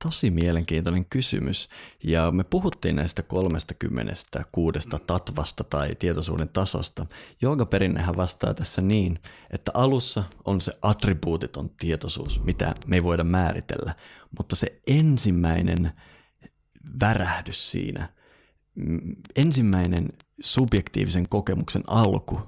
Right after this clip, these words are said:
määritellään termillä aham, eli olen, minä. Aham tarkoittaa minä.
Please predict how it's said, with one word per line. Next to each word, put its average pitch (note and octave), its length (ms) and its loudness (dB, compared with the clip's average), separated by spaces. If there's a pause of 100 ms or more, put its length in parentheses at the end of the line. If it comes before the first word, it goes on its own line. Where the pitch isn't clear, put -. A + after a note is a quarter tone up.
(140)
määritellään - 960 2 (320)
termillä F2 420 0 (160)
aham, F2 420 0 (500)
eli E2+ 300 2 (220)
olen, F2 280 2 (120)
minä. A2 340 4 (680)
Aham G#2 280 2
tarkoittaa F#2 460 0
minä. F#2 360 2